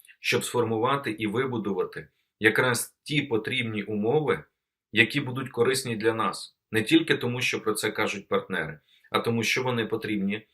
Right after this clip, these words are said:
безпосередньо тут, нам і зараз. І оцей весь комплекс реформ. Я хочу нагадати, що система взагалі чому так і чому важливо?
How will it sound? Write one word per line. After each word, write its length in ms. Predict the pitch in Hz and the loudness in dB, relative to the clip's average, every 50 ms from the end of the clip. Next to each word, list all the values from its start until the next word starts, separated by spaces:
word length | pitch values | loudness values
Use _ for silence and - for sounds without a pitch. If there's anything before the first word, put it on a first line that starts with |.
| _ _ _ _ _ _ | _ _ _ _ _ _
безпосередньо 800 | 110 120 117 - - 127 117 - 123 117 117 110 107 113 123 120 | 2 2 2 2 2 0 0 2 6 6 6 6 6 4 0 -4
тут, 320 | - - 98 101 107 - _ _ _ _ - - - _ - | -4 -4 -4 -4 -4 -6 _ _ _ _ -20 -20 -20 _ -4
нам 480 | 113 110 107 98 95 101 117 120 120 - _ _ _ _ _ _ | 0 2 4 4 4 2 0 -4 -8 -14 _ _ _ _ _ _
і 100 | 127 135 | -8 2
зараз. 560 | 135 147 151 120 85 - - - - - _ _ _ _ _ _ _ _ _ _ _ _ _ _ _ _ - | 6 6 8 8 6 2 -2 -8 -16 -18 _ _ _ _ _ _ _ _ _ _ _ _ _ _ _ _ 0
І 60 | 117 | 2
оцей 300 | 110 107 - 131 135 135 | 2 4 4 2 2 2
весь 140 | 139 135 - | 0 -2 -2
комплекс 420 | - 123 120 120 123 120 - - | -2 -4 -2 -2 -4 -6 -4 -4
реформ. 460 | 151 143 139 - 131 104 - - - - _ _ _ _ _ _ _ _ _ _ _ _ _ - | -4 -6 -4 0 0 0 0 0 -4 -14 _ _ _ _ _ _ _ _ _ _ _ _ _ -6
Я 360 | 104 107 135 151 151 151 147 | 4 6 8 8 8 8 6
хочу 300 | - 160 156 - 156 143 | 4 2 2 4 4 2
нагадати, 520 | 147 143 151 156 151 139 110 - - 95 | 4 2 2 2 4 4 2 2 0 -2
що 520 | - - - - 110 107 104 98 95 - - _ _ _ _ _ _ _ _ _ _ _ _ _ _ | -6 -4 0 4 4 4 4 4 0 -2 -4 _ _ _ _ _ _ _ _ _ _ _ _ _ _
система 580 | - - - 131 127 - 170 165 156 127 117 104 | -4 -2 0 0 2 4 6 6 6 6 4 0
взагалі 420 | 95 107 101 101 117 117 117 101 | -2 -2 -2 -2 0 0 0 -2
чому 320 | 98 - - 123 143 151 | -2 -4 -4 -2 -2 -4
так 400 | 156 - 127 113 90 85 - - - | -2 0 0 2 2 0 -2 -6 -10
і 100 | - 110 98 | -10 -6 -4
чому 320 | - - 123 123 131 127 | -2 -2 -2 -4 -4 -4
важливо? 680 | 127 127 117 120 123 120 113 92 85 82 80 - - | -2 -2 -2 -2 0 2 2 2 2 0 -4 -8 -12